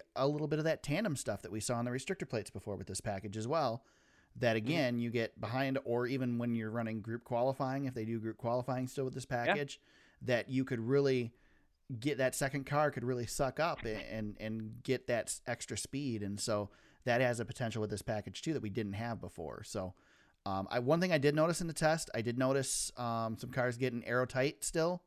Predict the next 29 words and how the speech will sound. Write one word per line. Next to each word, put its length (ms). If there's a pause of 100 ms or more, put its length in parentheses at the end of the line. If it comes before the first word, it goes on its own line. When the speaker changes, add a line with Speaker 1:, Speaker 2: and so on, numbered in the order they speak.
(500)
Speaker 1:
which 180
is 100
something 280
that 120
we 60
Speaker 2:
Yeah. 60
Speaker 1:
keep 200
trying 360
to 80
eliminate 500 (240)
a-, 180
and 360
keep 220
failing 400
at. 260 (360)
But 360 (420)
it's 180
hard 260
to 60
say, 360
"Okay, 420
well, 120
this 220
doesn't 300
get 140
rid 100
of 60
that," 200
because 400